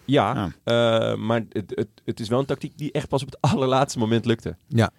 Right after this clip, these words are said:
Speaker 1: Want ze hadden het natuurlijk al een paar keer geprobeerd en het, ze kwamen elk, telkens maar niet weg.
Speaker 3: Ja, en
Speaker 1: Maar
Speaker 3: ik
Speaker 1: dan
Speaker 3: vond
Speaker 1: toch
Speaker 3: dus
Speaker 1: in de laatste achthonderd meter, ja.
Speaker 3: Wellens die gokte op zijn sprint, hè. Die heeft niet echt
Speaker 1: Ja.
Speaker 3: aangevallen. En Van, maar, en,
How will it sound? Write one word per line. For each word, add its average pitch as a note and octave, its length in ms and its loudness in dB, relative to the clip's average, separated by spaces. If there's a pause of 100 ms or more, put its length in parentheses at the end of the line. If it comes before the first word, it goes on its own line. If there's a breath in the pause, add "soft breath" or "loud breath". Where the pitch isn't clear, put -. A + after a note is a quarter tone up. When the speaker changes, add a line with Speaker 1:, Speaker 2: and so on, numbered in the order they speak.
(140)
Speaker 1:
Want G2 140 -4
ze - 60 0
hadden A2 200 6
het F2 180 -14
natuurlijk G#2+ 300 -10
al G#2+ 60 -2
een G#2 80 -6
paar G#2+ 120 0
keer A2 100 0
geprobeerd A2 380 -2
en G#2+ 100 -6
het, G2+ 100 -6 (100)
ze - 100 -20
kwamen G2+ 280 -4
elk, G#2 160 -4 (180)
telkens G#2+ 280 -2
maar G2+ 80 -2
niet F#2+ 120 -6
weg. G#2+ 160 0
Speaker 3:
Ja, - 60 -18 (120)
en F#3+ 140 2
Speaker 1:
Maar - 0 -
Speaker 3:
ik G3+ 120 2
Speaker 1:
dan - 80 6
Speaker 3:
vond G3+ 140 6
Speaker 1:
toch F3+ 80 8
Speaker 3:
dus D#3 100 2
Speaker 1:
in B2+ 60 0
de - 80 -6
laatste A#2+ 240 2
achthonderd A2 320 -2
meter, A2+ 320 0
ja. G#2+ 220 -4 (120)
Speaker 3:
Wellens D3 480 6
die C3 120 2
gokte - 280 4
op A2 80 2
zijn - 140 0
sprint, F#3 300 4
hè. F3+ 120 4
Die F3+ 80 4
heeft D3 120 6
niet C#3 180 4
echt B2 220 -6
Speaker 1:
Ja. C3 60 -6
Speaker 3:
aangevallen. D3+ 580 -2
En C3 140 0
Van, - 160 -6
maar, C3+ 160 -2
en, C#3 160 2